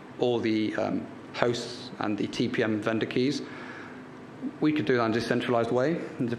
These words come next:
depends. You could use a blockchain for that. It's essentially one big database, if you think of it in a very high level. And then the agent, which is deployed to all these remote machines and, you know, checks that it's constantly secure, there's no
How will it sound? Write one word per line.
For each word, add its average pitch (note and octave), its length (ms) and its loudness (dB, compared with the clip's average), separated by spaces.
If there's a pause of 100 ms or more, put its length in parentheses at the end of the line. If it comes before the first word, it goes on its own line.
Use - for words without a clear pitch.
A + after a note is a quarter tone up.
(160)
depends. C3 340 0
You C#3+ 80 0
could F3+ 120 -2
use A#2 160 0
a A2+ 40 0
blockchain G#2 460 0
for A2 160 2
that. B2+ 100 4
It's B2 100 -2
essentially A2 340 0
one G#2 120 2
big G2+ 200 0
database, A2 680 2 (140)
if - 160 -4
you G#2 100 0 (440)
think A#2 180 2
of - 80 -4
it A#2 40 4
in G#2+ 100 4
a G#2 60 2
very G#2 260 2
high A2 220 2
level. A#2 320 2 (500)
And C3 120 4
then C3 440 2
the C3 100 6
agent, A#2 400 2
which A2 180 0
is G#2+ 60 0
deployed A2+ 380 2
to A#2+ 60 2
all A#2 60 2
these A2+ 160 2
remote A2+ 280 4
machines A2 560 2
and, G#2 260 0 (220)
you B2 120 2
know, G#2 100 0 (180)
checks - 380 0
that G#2 100 2
it's G2 100 -4
constantly - 460 -2
secure, B2 420 2
there's A2 220 0
no G#2+ 260 2